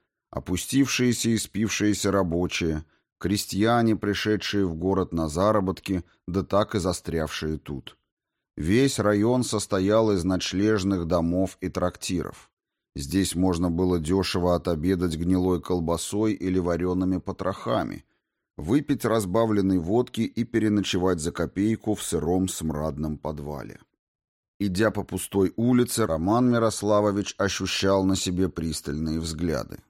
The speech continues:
В темноте скользили лохматые тени – где-то скрипнула дверь, послышался приглушённый шёпот. Он достал револьвер из пиджака и переложил в карман брюк.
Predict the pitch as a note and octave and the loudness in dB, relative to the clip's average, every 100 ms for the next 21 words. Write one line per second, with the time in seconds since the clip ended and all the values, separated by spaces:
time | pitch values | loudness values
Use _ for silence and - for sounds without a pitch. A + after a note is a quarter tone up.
0 | _ - - E2 D#2+ D#2 E2+ F2 - D#2 | _ -12 -4 0 0 0 0 -2 0 -2
1 | D#2+ D#2 F2+ E2+ D#2+ D#2 E2 E2+ E2+ E2 | -2 0 0 2 0 -2 -2 -2 -2 -6
2 | D2+ - - F2+ G2 G2 F#2+ _ _ _ | -8 -6 -4 0 0 0 -2 _ _ _
3 | - D2 D2+ B2 B2+ B2+ - G2 G#2 A2+ | -14 -8 -2 -2 0 -4 -2 -2 -2 0
4 | A2 G#2+ F2+ D#2+ D#2+ D2+ - _ E2 D#2+ | 0 0 -2 -2 -2 -4 -10 _ -6 -4
5 | - G2 - A2+ - - G2 E2 F2+ - | -2 -4 -2 -4 -4 -4 -2 -2 -4 -4
6 | E2 E2 E2 - D#2 C2+ - - _ _ | -4 -2 -4 -4 -4 -6 -12 -18 _ _
7 | _ _ _ - - E2+ E2 E2+ - F2+ | _ _ _ -8 -2 0 0 0 2 2
8 | E2+ E2 E2+ E2 E2+ D2+ - D#2 D2 D#2 | 2 2 0 0 0 -2 -6 -8 -4 -6
9 | - G2 B2 - F#2 G#2+ G#2+ G#2+ G2 F2 | -2 0 0 -2 -6 -4 0 0 0 -2
10 | G#2 - A2 F2 D#2+ E2 E2 D#2 A#1+ _ | -4 -4 -4 -2 -4 -6 -6 -6 -8 _